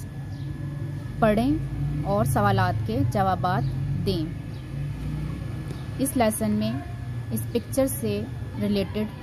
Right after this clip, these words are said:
सवाल पूछे जाएंगे, जिनका हम answer करेंगे, यानी ये topic इस picture से related है,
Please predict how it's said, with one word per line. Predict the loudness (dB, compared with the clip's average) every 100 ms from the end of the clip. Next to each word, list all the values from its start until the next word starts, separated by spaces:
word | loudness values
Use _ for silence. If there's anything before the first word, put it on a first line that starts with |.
| -8 0
सवाल | 2 2 2 -4 -6 -8 -10 -6 -2
पूछे | 2 2
जाएंगे, | 4 2 2 0 -2 -2 -2
जिनका | 2 2 2 0
हम | 2 0 -2 -8 -10 -2
answer | 0 2 0 -2
करेंगे, | -4 -4 -6 -6 -8 -10 -10 -10 -10 -8 0
यानी | 2 2 0 -8 -8 -8 -6 -6 -8 -8 -10 -8 -8 0
ये | 2
topic | 4 2 0 -2 -4 -4 -8 -6
इस | -4
picture | -4 -4 -4
से | 0 0
related | 0 -2 -2 -4
है, | -4 -4